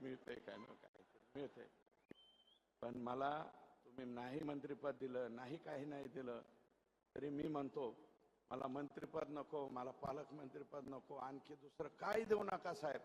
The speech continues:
फक्त हे चार टीएमसी आणि तिकडचं साडेतीन टीएमसी." आणि हिनवतेत साहेब, मला हिनवतेत, "याचं काय आहे मुख्यमंत्र्यापाशी,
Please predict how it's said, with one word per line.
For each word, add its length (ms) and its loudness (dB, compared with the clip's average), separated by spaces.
फक्त 260 2
हे 140 2
चार 280 2
टीएमसी 600 0
आणि 160 -4
तिकडचं 380 4
साडेतीन 460 6
टीएमसी." 540 2
आणि 140 6
हिनवतेत 600 12
साहेब, 320 12
मला 220 12
हिनवतेत, 640 12
"याचं 280 12
काय 380 12
आहे 100 12
मुख्यमंत्र्यापाशी, 1040 10